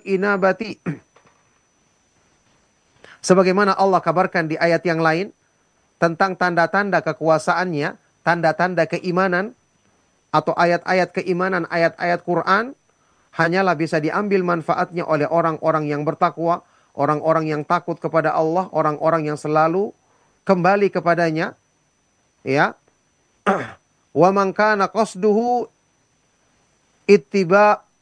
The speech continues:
<clears throat> ittiba' ridwani, dan orang-orang yang menjadikan tujuannya hanyalah mengikuti ridha Allah Subhanahu wa taala, sebagaimana yang telah kita sebutkan di ayat-ayat yang lalu.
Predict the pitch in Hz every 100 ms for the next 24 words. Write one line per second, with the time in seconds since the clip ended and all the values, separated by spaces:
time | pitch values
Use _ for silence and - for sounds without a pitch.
0 | _ - - - _ _ _ _ _ _
1 | _ _ _ _ - 202 - 202 196 214
2 | 190 190 170 202 240 185 110 143 - 190
3 | 190 - 185 190 175 156 151 139 143 208
4 | 214 165 - 156 143 170 185 226 285 _
5 | _ _ - 156 156 170 139 147 143 143
6 | 151 156 185 160 - 139 151 - 127 120
7 | 143 131 139 131 131 147 185 _ _ _
8 | _ _ 156 156 147 160 160 147 139 131
9 | 139 120 143 180 180 147 135 143 120 127
10 | 120 139 120 120 101